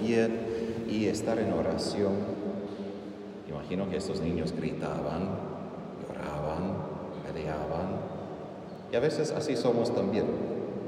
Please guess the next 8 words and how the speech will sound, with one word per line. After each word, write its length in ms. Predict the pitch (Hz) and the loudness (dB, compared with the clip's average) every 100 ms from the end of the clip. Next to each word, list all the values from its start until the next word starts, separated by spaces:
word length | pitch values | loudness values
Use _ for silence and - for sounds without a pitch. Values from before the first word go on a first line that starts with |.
| - - - - | -6 -6 -6 -4
Cuando 220 | 78 76 | -2 -2
nos 180 | - - | 0 0
toca 220 | 104 101 | 2 0
sufrir 400 | - - 107 107 | 0 2 2 2
por 180 | 110 110 | 2 2
Cristo, 420 | 113 110 - 117 117 - - - - | 2 2 2 2 2 0 -2 -4 -2
no 60 | - | 0
somos 460 | 190 202 90 - | 2 4 4 2